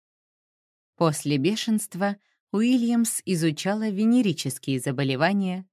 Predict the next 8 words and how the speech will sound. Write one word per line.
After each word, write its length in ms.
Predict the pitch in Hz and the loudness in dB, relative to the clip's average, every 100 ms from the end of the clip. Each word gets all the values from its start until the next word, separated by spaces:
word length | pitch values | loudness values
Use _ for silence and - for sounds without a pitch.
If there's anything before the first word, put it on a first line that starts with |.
| - | -4
глазные 580 | 156 160 151 170 240 226 135 | 2 2 2 0 0 0 -2
инфекции, 840 | 123 - 175 - - 160 156 165 _ | -2 -2 -6 -6 -8 -6 -6 -12 _
грипп, 400 | 151 160 151 165 _ _ _ - | -2 0 0 -4 _ _ _ -2
пневмонию, 800 | 202 220 165 139 131 147 147 151 _ _ | 2 2 2 2 0 -2 -6 -10 _ _
менингит 640 | 165 208 185 131 127 185 - - | 0 2 4 2 0 -4 -8 -12
и 160 | 240 247 | -8 -4
оспу. 500 | 165 123 - 117 - _ _ _ _ _ _ _ _ _ _ - | -4 -4 -8 -12 -14 _ _ _ _ _ _ _ _ _ _ -2
Изначально 960 | 170 151 160 147 - 262 262 160 127 | 2 4 4 2 0 0 2 2 -2